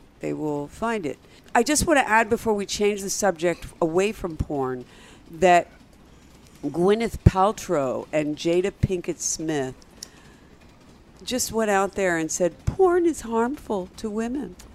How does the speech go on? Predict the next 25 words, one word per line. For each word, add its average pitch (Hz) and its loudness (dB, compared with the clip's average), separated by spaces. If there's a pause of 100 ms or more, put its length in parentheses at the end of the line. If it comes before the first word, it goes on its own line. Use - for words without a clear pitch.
(580)
And 214 0
they 196 6
are 196 2
such - -6
hypocrites 170 -6
for - -10
that 131 -6
because 180 -6 (400)
they 277 0
put 302 -2
their 233 -2
sexuality 135 -4
out 135 -8 (100)
there. 69 -8 (720)
They 247 2
just 220 -8
do 240 -2
it 220 0
in 190 0
a 170 0
different 175 -4
way, 165 0 (520)
a 175 -4
different 220 -4
style. 160 -2